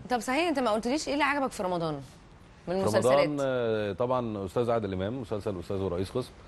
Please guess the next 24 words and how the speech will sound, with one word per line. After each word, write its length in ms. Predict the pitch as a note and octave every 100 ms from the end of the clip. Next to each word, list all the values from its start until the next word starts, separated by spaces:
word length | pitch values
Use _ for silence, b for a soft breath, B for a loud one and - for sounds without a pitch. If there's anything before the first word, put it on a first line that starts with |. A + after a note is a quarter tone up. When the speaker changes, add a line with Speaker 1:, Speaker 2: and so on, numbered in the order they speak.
| -
Speaker 1:
مم. 180 | G3 G2
Speaker 2:
آه، 280 | F#2 F#2+ F#2
في، 460 | G#2 G#2+ A2 G#2+ G2+
آه، 840 | F#2+ F#2 F2+ F2+ F2 F2 E2+ E2+ D#2 - - G#2
أنا 220 | C3 C3+ - -
مبسوط 520 | G#2 F2 - D3 G2+
جدًا 360 | G2+ C3+ B2 B2
لطارق، 400 | G2+ G2 E2 D2 - - -
طارق 300 | G#2 A2+ A2+ - F#2
Speaker 1:
مم. 80 |
Speaker 2:
لطفي. 220 | F2+ - C#2 - - F#3
Speaker 1:
مم. 200 | F#3 E3+ -
Speaker 2:
بعد 180 | F2+ F#2+
البداية. 380 | F#2 F#2 E2 C#2 -
Speaker 1:
بعد 220 | G#3+ A3
البداية، 400 | A3 G3+ G3+ F#3
صحيح. 160 | F3+ -
Speaker 2:
آه، 400 | A2 G2+ E2+ F2+
أنا 100 | G2
مبسوط 420 | F#2+ - C3+ B2
جدًا 240 | A#2+ A2+
لطارق، 420 | G#2+ G2 A2 A#2+ A#2+
آه، 160 | G2 F#2
طارق، 280 | A2 B2+